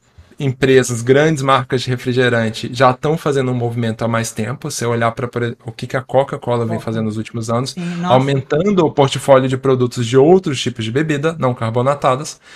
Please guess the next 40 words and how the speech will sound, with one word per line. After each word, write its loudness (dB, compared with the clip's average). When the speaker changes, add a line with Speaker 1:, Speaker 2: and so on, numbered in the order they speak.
Speaker 1:
a 4
gente -2
vai 0
chegar 2
na -2
Ambev 2
agora 4
também 0
aumentando -4
o 0
mix -4
de -2
produtos -2
pra 4
atender -2
outros 2
gostos, -2
outros -2
estilos -6
de -4
vida -4
e 4
ampliar 4
o 4
consumo, 0
né? 0
Então, -2
Speaker 2:
Sim. -4
Speaker 1:
assim, -2
é 8
uma, 4
é, -10
é 6
isso, 2
a 0
gente -4
recebe 0
notícias -2
de -4
que -8